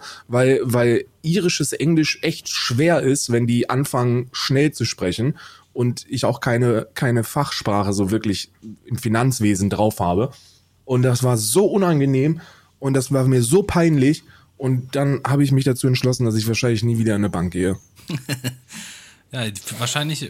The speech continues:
Speaker 2: hättest du was abgeschlossen, hätten die jetzt regelmäßig mal deine Karte geblockt, dass sie <laughs> sagen, „Hey, da kommt man wieder vorbei und schließt was Neues ab.“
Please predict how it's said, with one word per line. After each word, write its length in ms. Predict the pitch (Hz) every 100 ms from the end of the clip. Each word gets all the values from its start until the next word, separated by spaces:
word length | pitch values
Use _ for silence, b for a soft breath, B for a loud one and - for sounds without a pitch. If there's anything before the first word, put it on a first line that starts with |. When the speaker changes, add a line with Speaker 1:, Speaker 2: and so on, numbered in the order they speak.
| - -
Speaker 2:
hättest 340 | 113 120 123
du 60 | 123
was 120 | 113
abgeschlossen, 640 | 147 - 147 147 143 156
hätten 220 | 135 127
die 60 | 117
jetzt 160 | 110 131
regelmäßig 460 | 135 107 104 98
mal 100 | 101
deine 200 | 90 98
Karte 380 | 90 101 98 104
geblockt, 480 | 101 98 101 127 -
dass 140 | 104
sie 60 | 113
<laughs> 20 |
sagen, 460 | - 123 127 131 127
„Hey, 120 | 147
da 140 | 123
kommt 320 | 127 135 107
man 100 | 123
wieder 160 | 113 110
vorbei 360 | 113 101 104 113
und 100 | 110
schließt 260 | 113 -
was 140 | 107 -
Neues 220 | 101 95
ab.“ 220 | 101